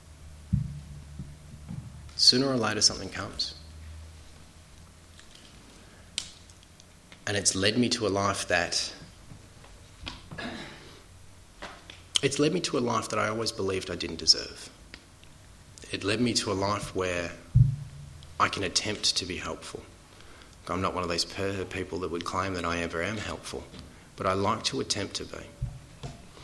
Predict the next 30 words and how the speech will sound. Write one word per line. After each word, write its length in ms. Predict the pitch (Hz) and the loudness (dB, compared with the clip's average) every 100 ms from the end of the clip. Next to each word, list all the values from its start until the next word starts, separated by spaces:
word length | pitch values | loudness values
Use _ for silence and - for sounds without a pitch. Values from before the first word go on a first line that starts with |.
| - - - - | -12 -12 -8 -2
because 220 | 95 95 | 2 6
I 160 | 95 92 | 6 6
think 320 | - 101 98 | 4 2 2
that 120 | 90 | 0
at 100 | 90 | 0
least 340 | 92 101 - - | 2 2 4 4
that 180 | 92 87 | 2 2
may 340 | 95 107 113 | 0 0 0
be 360 | 107 104 92 - | 0 0 0 -2
close, 680 | - - 101 90 - - - - - - - - - - | -6 -2 0 2 4 4 0 -8 -14 -18 -18 -16 -16 -10
for 140 | - 85 | -2 -2
now, 240 | 76 76 - - - - - - - - - - - - | -2 -6 -10 -16 -18 -16 -16 -16 -18 -18 -18 -18 -16 -8
what 160 | - 82 | -6 -2
God 180 | 82 80 | 0 0
wants 200 | 78 - | 0 0
for 160 | - 78 | -2 -8
me. 120 | 80 - - - - - - - - - - - - - - - - - - - - - - - - - - - - - - - | -10 -12 -16 -16 -16 -16 -18 -18 -18 -18 -18 -16 -10 -10 -10 -16 -18 -18 -20 -18 -18 -18 -18 -18 -18 -18 -18 -18 -20 -20 -20 -10
Another 200 | - 101 | -4 0
great 220 | 104 104 95 | 2 4 4
experience 500 | - 110 127 113 98 | 2 2 4 4 2
with, 220 | 87 - | -2 4
with 100 | - | 6
Step 240 | - 107 | 6 4
eleven, 340 | 95 110 127 98 | 2 0 0 -2
and 120 | 92 | -2
it 80 | 82 | -2
was 120 | 95 | 4
this 180 | 95 110 | 6 6
idea 400 | 110 110 127 127 | 4 4 2 4
that 200 | 92 | 2